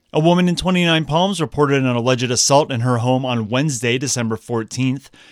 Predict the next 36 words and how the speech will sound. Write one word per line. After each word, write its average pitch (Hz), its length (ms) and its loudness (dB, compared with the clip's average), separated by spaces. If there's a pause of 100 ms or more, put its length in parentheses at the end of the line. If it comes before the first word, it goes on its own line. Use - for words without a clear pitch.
(180)
At 143 80 -2
around 156 300 0
four 170 260 2
thirty 165 300 0
P 151 240 -2
M, 170 160 -2
the 170 100 -2
victim 127 320 -4
called 123 240 -2
nine 123 320 0
one 123 200 0
one 123 200 0
and 165 100 -4
reported 120 380 -4
that 117 220 -8
two 160 240 -4
male 147 260 -2
suspects 156 520 -2
had 123 100 -10
entered 123 260 -6
her 117 140 -2
home 135 360 -4 (280)
and 110 160 -8
cut 120 180 -4
the 110 80 -8
victim's 117 400 -4
hair 127 220 0
with 120 140 -6
an 120 100 -8 (100)
unknown 147 380 0
object, 120 580 -6 (220)
then 131 160 0
began 135 280 2
assaulting 156 480 0
the 113 80 -2
victim. 92 460 -12